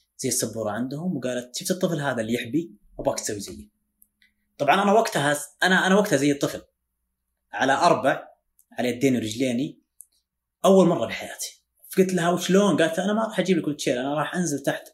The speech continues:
أعبي لي قهوة وأرجع لك مرة ثانية. تبغى تاخذ الويلتشير حقك، سوي الشيء اللي تبغاه". فكانت بداية جميلة صراحة.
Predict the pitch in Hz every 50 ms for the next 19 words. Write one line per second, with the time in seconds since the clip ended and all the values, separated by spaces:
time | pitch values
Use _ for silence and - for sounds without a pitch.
0 | - 127 127 127 131 147 135 127 123 147 151 151 170 196 220 214 - - _ _
1 | _ _ _ - 131 135 123 - - 127 107 107 107 - 107 110 107 113 104 107
2 | - - - _ _ - - 165 170 170 170 214 190 185 185 190 190 185 185 196
3 | 214 180 - - 208 196 240 233 - - - - 165 147 139 131 - - 120 104
4 | - 104 95 95 92 92 - _ _ _ _ _ - - - - - _ _ _
5 | _ _ _ _ _ _ - - - - - - - - _ _ _ - - -
6 | 147 143 135 135 135 135 135 131 131 131 131 131 131 - - - _ _ - 170
7 | 160 160 156 147 147 - - 143 123 117 143 131 127 123 123 120 120 113 123 123
8 | 117 113 104 - - 104 - - - - -